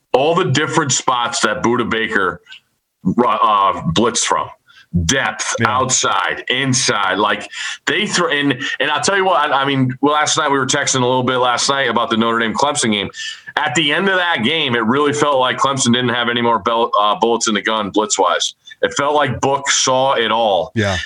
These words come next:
Speaker 1: And, uh, I got that feeling today w-, with Tua. I, I think Arizona ki-, tried to ju-, you know, jump him out of the gates, and, uh, I think, I think it, uh, it helped him. He's obviously,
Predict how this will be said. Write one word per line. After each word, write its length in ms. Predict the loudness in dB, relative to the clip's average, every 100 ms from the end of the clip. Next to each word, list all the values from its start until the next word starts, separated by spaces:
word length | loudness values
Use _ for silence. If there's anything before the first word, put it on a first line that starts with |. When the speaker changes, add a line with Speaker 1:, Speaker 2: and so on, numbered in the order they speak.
| -4 -2
Speaker 1:
And, 220 | 0 0
uh, 160 | 0 0
I 120 | 0 0
got 220 | 0 0
that 180 | -2 0
feeling 300 | -2 0 0
today 340 | 0 0 0
w-, 260 | 2 0 2
with 280 | 0 -2 -4
Tua. 420 | -2 0 0 -2 -10 -14 -6
I, 160 | -4 0
I 300 | 0 2 0
think 240 | 0 -2 0
Arizona 500 | 0 2 2 2 2
ki-, 300 | 0 -2 0
tried 280 | 0 0 -2
to 100 | -4
ju-, 240 | -2 -2
you 100 | 0
know, 160 | -2 -2
jump 260 | 0 0 2
him 120 | 2
out 200 | 2 0
of 60 |
the 60 | 0
gates, 460 | -2 -2 -2 -4 -4 -6 -6 -4 -2
and, 280 | 0 2 2
uh, 180 | 2 2
I 180 | 0 0
think, 240 | -2 0
I 100 | -2
think 160 | 0 -2
it, 140 | -2
uh, 220 | 0 0 0
it 180 | 2 2
helped 260 | 0 2
him. 180 | 0 2
He's 200 | 0 0
obviously, 540 | 0 0 0 0 -2